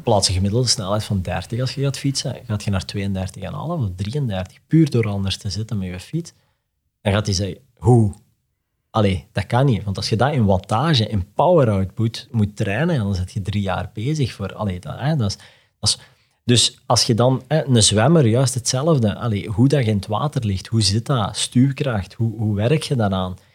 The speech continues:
Eh, waarom is dat zo belangrijk? Waarom kunt je, waarom is dat ook niet, als ik twee keer zo hard, eh, op, op power geef, waarom ga ik niet twee keer zo snel? Hoe werkt dat? Waar, waar ligt dat optimum? En bewust maken, heel specifiek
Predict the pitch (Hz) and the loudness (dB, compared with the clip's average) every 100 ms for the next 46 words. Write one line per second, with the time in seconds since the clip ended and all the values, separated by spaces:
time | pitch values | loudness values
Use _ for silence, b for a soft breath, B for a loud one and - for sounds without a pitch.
0 | B B 104 107 87 107 123 151 123 110 | B B -4 -2 0 2 4 4 4 4
1 | 104 95 101 165 120 - 127 139 135 139 | 2 0 -2 0 0 2 4 4 4 2
2 | 131 - 117 B B _ _ 120 143 147 | 2 2 0 B B _ _ 4 6 6
3 | 123 113 113 143 131 107 - 139 139 127 | 4 2 2 2 4 2 2 0 2 2
4 | 110 98 90 120 107 - 120 113 107 113 | 4 2 2 0 -2 -4 -2 0 -2 -4
5 | 107 110 107 - 113 151 135 117 - 117 | -6 -8 -6 0 4 4 4 0 0 -2
6 | 113 110 104 107 - 117 110 95 85 - | 0 0 0 -2 0 -2 -2 -4 -4 -6
7 | - 113 147 104 92 98 147 139 127 104 | -4 0 2 2 0 0 -2 -2 -4 -4
8 | b b - 113 120 120 113 113 110 - | b b 0 0 0 -2 0 0 0 -4
9 | - 107 - 165 110 - _ _ _ _ | -10 -6 0 2 0 -2 _ _ _ _
10 | _ _ B B B _ 123 113 123 104 | _ _ B B B _ 2 2 2 2
11 | 104 151 - 180 175 143 95 120 170 - | 4 4 4 2 2 2 4 4 4 4
12 | 143 117 110 139 156 | 0 0 2 2 0